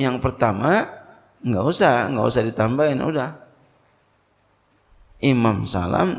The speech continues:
dia juga salam. Nah, ini penting untuk kita ketahui nih.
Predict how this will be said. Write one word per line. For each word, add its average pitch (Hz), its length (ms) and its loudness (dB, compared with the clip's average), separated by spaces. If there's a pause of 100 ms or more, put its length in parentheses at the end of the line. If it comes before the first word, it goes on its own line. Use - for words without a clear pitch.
dia 117 240 2
juga 110 400 2 (640)
salam. 87 880 -10 (4000)
Nah, 90 140 -8
ini 143 320 -8
penting 123 640 -8
untuk 113 240 -10
kita 110 240 -12
ketahui 107 480 -10
nih. 107 220 -14